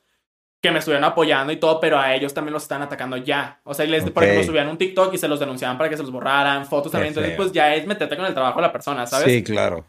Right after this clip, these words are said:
Speaker 1: Entonces, por eso sí fue cuando dije que ya no puedo más. Y, claro, o sea, lloré y me destruí porque me dolía mucho eso. O sea, como
Speaker 2: Obvio.
Speaker 1: que si a mí me atacas, la neta, sí, pues,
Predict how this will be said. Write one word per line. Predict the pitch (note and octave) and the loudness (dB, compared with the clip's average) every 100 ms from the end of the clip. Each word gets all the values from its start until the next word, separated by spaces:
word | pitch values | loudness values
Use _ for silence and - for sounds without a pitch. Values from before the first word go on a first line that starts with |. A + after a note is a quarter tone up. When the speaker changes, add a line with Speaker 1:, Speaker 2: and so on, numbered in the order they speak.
| _ | _
Speaker 1:
Entonces, | E3 E3+ | -4 2
por | E3 | 2
eso | E3+ | 2
sí | |
fue | E3 | -2
cuando | E3+ D#3 | -2 -2
dije | D3 | -4
que | D3+ C#3+ | -6 -6
ya | C#3 | -6
no | C#3+ | 0
puedo | E3 | 0
más. | E3 F#3+ G#3+ - _ _ | 2 0 0 -6 _ _
Y, | D3 C3+ B2+ B2 B2+ _ _ | -4 -2 -2 -6 -10 _ _
claro, | D3+ C3+ A#2 A#2+ | -4 -4 -6 -10
o | |
sea, | C3 B2+ | -8 -6
lloré | B2+ C#3 C#3 C3+ C#3 D3+ F#3 | 0 2 4 4 4 4 2
y | |
me | F#3+ D3 | 0 -2
destruí | C#3+ C#3+ C3+ | -2 -4 -4
porque | C#3 F3+ F3+ D3+ C3 - _ | 2 0 2 0 -2 -8 _
me | D#3+ F#3+ | 0 6
dolía | G3 F3+ D#3+ | 6 6 2
mucho | F#3+ G#3 A#3+ | 0 0 2
eso. | A3 A3 G#3 | 4 6 4
O | E3 | 4
sea, | D#3+ | 4
como | C3+ C3+ | 6 8
Speaker 2:
Obvio. | B2+ A2 G#2 - | 8 6 4 -2
Speaker 1:
que | - | 0
si | F#3+ | 2
a | |
mí | F#3+ | 2
me | F#3+ | 0
atacas, | G#3 A3 A#3+ | 2 2 2
la | A3+ | 0
neta, | E3+ F3 | 0 -2
sí, | F3 F3 | -2 -4
pues, | D3+ | -6